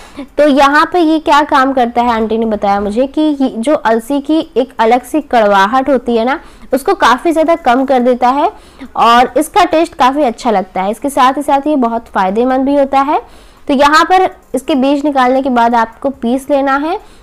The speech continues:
पीसते वक्त आप इसमें आराम से पानी वगैरह ऐड कर सकते हो।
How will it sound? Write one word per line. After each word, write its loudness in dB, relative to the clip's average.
पीसते 0
वक्त -2
आप 0
इसमें -4
आराम -2
से -2
पानी 2
वगैरह 0
ऐड -2
कर -2
सकते -4
हो। 0